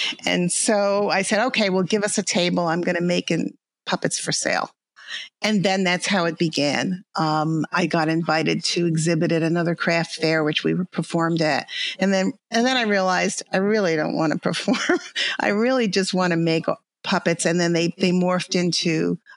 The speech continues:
soft sculpture dolls. And so I just, my, just one thing just led to another, which really has been like my entire life as an artist. I just, the wind blows me in a direction and I, I happen to follow it.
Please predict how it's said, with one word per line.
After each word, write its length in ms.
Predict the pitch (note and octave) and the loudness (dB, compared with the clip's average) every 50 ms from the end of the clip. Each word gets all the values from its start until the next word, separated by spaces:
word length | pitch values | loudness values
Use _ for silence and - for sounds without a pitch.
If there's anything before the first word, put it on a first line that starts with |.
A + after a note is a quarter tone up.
| - | -6
soft 240 | - - F#3 F3 E3 | -2 -2 0 0 0
sculpture 420 | - - E3+ E3 E3+ - - E3+ | 0 0 0 -2 0 -2 -2 -2
dolls. 640 | E3 D#3+ D#3+ D#3 D3+ D3 D3 D#3 E3+ - - - - - _ - - - - - - - _ - | 0 0 2 2 2 2 0 0 -2 -4 -4 -6 -8 -10 _ -18 -14 -12 -12 -12 -14 -12 _ -2
And 260 | F#3 F3+ F3 F3+ E3+ | 0 0 0 0 0
so 240 | - - F#3+ F3+ F3 | 0 0 0 2 0
I 80 | E3+ | 0
just, 300 | E3+ - G3+ F#3+ - - | 0 0 -2 -2 0 0
my, 160 | G#3 F#3+ F3+ | 0 2 2
just 220 | E3+ - G3+ - - | 2 0 0 0 0
one 260 | G3 G3+ G#3 A3 A3+ | 0 2 2 0 0
thing 260 | G#3 - A#3 G3+ G3 | 0 0 0 2 2
just 200 | F3+ F#3+ F3+ - | 0 0 0 0
led 340 | F#3 F3 F3+ F#3 F#3+ F3+ F#3 | 0 2 2 2 0 0 0
to 120 | - - F#3 | 0 0 0
another, 300 | E3+ E3+ E3+ E3+ - F3+ | 0 0 0 0 0 0
which 240 | F#3+ G3 - - - | 0 0 0 0 0
really 380 | B3 D4 E4+ F4+ F4+ E4 C4+ | 2 2 2 2 2 2 2
has 160 | A#3 G#3+ G#3 | 0 0 -2
been 240 | - - A#3+ A3+ A3 | -2 -2 0 0 2
like 240 | A3 G3+ F#3 F3+ F3+ | 2 2 0 0 0
my 140 | G3 E3+ E3+ | 0 2 2
entire 680 | E3 D#3+ E3+ - - - A3+ A#3+ B3 B3 A#3+ A#3+ A#3+ - - - - - _ _ _ _ _ _ _ _ _ | 2 0 0 -2 -2 0 0 0 2 0 0 -2 -2 -4 -10 -20 -20 -20 _ _ _ _ _ _ _ _ _
life 320 | - F#3+ F#3 F#3 F#3+ F3 G#3 | 0 0 2 2 2 0 0
as 120 | G3 - | 0 2
an 140 | G3 F3 E3+ - | 0 0 0 0
artist. 500 | - F#3+ F#3+ G3+ G3 F3 D#3+ - - - - - | 0 0 2 2 0 0 -2 -2 -4 -6 -6 -2
I 120 | - F#3+ G3 | -2 0 0
just, 420 | F3 - - A3 G#3 - - - | 0 0 0 0 0 -2 -2 -2
the 80 | G3+ F#3+ | 0 2
wind 400 | F3+ F3+ A3+ C4 C#4+ D4+ C4+ G#3+ | 2 2 2 2 2 2 2 2
blows 420 | G#3 G3 G3 G3+ G#3+ A3 A3 - | 2 2 2 2 0 0 0 0
me 300 | A#3+ A#3 A#3+ B3 B3 B3 - - - - - - _ _ - | 2 2 2 2 0 -2 -4 -10 -18 -18 -18 -20 _ _ 0
in 120 | - G#3 | 2 2
a 80 | G#3 G3 | 2 2
direction 680 | F3 G3 F#3 F3+ F#3+ G#3+ G#3+ - - C4 B3+ B3 A#3+ - - | 2 2 2 2 2 0 0 0 0 2 2 0 0 -2 -2
and 160 | - D#3+ - E3 | -2 0 0 2
I, 180 | D#3 - - - _ _ - | 2 0 0 -4 _ _ -2
I 100 | E3 D#3 | -2 0
happen 420 | E3+ E3 E3+ G3 B3 - C4+ A#3+ G#3+ | 0 0 0 0 0 0 -2 0 0
to 120 | G#3 F#3 - - _ _ - | -2 -2 -4 -8 _ _ -2
follow 400 | - F3+ F#3 F#3 F#3+ G3+ G#3 G#3 | 0 2 2 2 2 2 2 0
it. 260 | A3 A3 A3+ - - | 0 0 -2 -2 -6